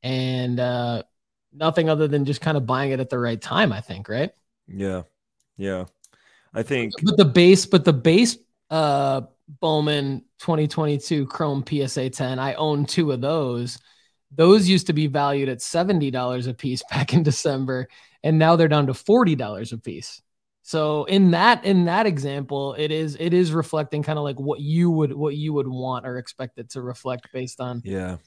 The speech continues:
Speaker 1: Sapphire versus, versus Chrome, right?
Speaker 2: Yeah, and, and maybe, maybe I'm just reaching out and saying simply that there is opportunities to be made where people on
Speaker 1: Yeah.
Speaker 2: in base Sapphires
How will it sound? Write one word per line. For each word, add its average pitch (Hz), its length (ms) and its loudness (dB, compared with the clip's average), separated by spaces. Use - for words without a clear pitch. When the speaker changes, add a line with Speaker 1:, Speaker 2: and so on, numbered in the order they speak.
Speaker 1:
Sapphire 123 440 -6
versus, 117 560 -10
versus 123 300 -14
Chrome, 107 400 -6
right? 117 240 -8
Speaker 2:
Yeah, 127 360 0
and, 143 260 -4
and 156 180 -4
maybe, 240 440 -6
maybe 143 380 -4
I'm 110 140 -4
just 104 260 -8
reaching 101 400 -8
out 92 220 -8
and 95 100 -12
saying 95 400 -8
simply 92 480 -8
that 82 300 -8
there 104 320 -2
is 92 260 -8
opportunities 101 720 -6
to - 100 -16
be 95 120 -6
made 90 260 -6
where 90 220 -6
people 90 640 -6
on 113 380 -2
Speaker 1:
Yeah. 110 80 -4
Speaker 2:
in 113 160 -4
base 110 260 -2
Sapphires 98 880 -6